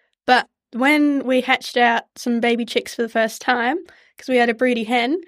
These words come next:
one of them imprinted on me. And so that was actually, <laughs> that was really special. And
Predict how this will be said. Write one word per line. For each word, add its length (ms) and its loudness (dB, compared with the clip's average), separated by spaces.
one 160 2
of 100 2
them 160 2
imprinted 500 0
on 140 2
me. 140 4
And 180 -4
so 520 2
that 160 2
was 180 0
actually, 420 -8
<laughs> 80 -18
that 100 2
was 140 2
really 200 0
special. 500 -4
And 560 2